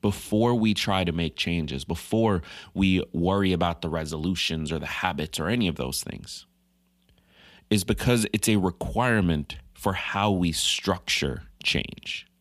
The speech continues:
If we try to change everything at once, if we try to go extreme in our personal lives, if we try to approach things that way, there will always be pushback. From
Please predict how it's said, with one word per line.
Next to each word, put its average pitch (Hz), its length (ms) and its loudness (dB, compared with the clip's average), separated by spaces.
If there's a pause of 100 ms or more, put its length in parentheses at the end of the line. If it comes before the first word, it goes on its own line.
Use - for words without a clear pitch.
(460)
If 104 200 4
we 117 180 6
try 123 460 2
to 113 260 0
change 107 500 4
everything 90 460 0
at 78 120 -4
once, 90 400 0
if 85 140 -2
we 87 100 0
try 98 320 2
to 104 100 4
go 90 440 2 (600)
extreme 85 840 -2 (1160)
in 101 140 4
our 104 120 2
personal 92 540 0
lives, - 640 -6 (1000)
if 90 120 -2
we 101 80 6
try 120 280 4
to 139 80 6
approach 117 400 -2
things 95 240 -2
that 82 220 0
way, 78 140 -2
there 78 160 0
will 78 100 0
always 90 420 2
be 123 120 2
pushback. - 640 -4 (920)
From 85 240 2